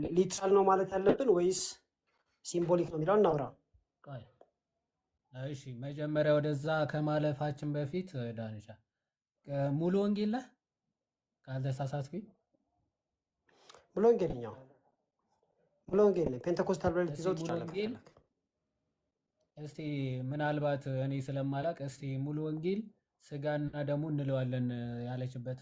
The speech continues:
Speaker 2: ምናልባት ልታሳየን ትችላለህ? መጀመሪያ ከዛ ስ-፣ ስለም-፣ መጀመር
Speaker 1: እኔ አሁን
Speaker 2: ስላለብን ማለት ነው።
Speaker 1: በ-፣ በ-፣ በ-፣ በአም-፣ እኔ በአማርኛ የተጻፈ ምንም፣ እ፣ አጋጣሚ አላዘጋጀም። ይቅርታ ማለት ስለሌለኝ ማለት ነው። ቆይቷል ከተማ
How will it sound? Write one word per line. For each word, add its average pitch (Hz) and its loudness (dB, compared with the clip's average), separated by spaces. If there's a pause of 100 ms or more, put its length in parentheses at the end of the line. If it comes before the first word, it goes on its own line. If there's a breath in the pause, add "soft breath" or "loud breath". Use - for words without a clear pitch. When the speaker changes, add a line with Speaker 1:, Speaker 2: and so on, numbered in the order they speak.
Speaker 2:
ምናልባት 120 -8
ልታሳየን 123 -8
ትችላለህ? 120 -12 (1200)
መጀመሪያ 139 -2
ከዛ 127 -6
ስ-፣ 123 -12
ስለም-፣ 120 -10 (100)
መጀመር 120 -8 (100)
Speaker 1:
እኔ 160 4
አሁን 185 4
Speaker 2:
ስላለብን 170 4
ማለት - -8
ነው። 139 -6
Speaker 1:
በ-፣ 139 4
በ-፣ 131 -2
በ-፣ - -8 (840)
በአም-፣ 170 -2 (1800)
እኔ 196 4
በአማርኛ 190 6
የተጻፈ 156 0 (160)
ምንም፣ 156 -2 (160)
እ፣ 135 -6 (560)
አጋጣሚ 160 0
አላዘጋጀም። 131 -2
ይቅርታ 127 -8 (720)
ማለት 147 2
ስለሌለኝ 180 6
ማለት 151 -2
ነው። - -20
ቆይቷል 151 -2
ከተማ 127 -8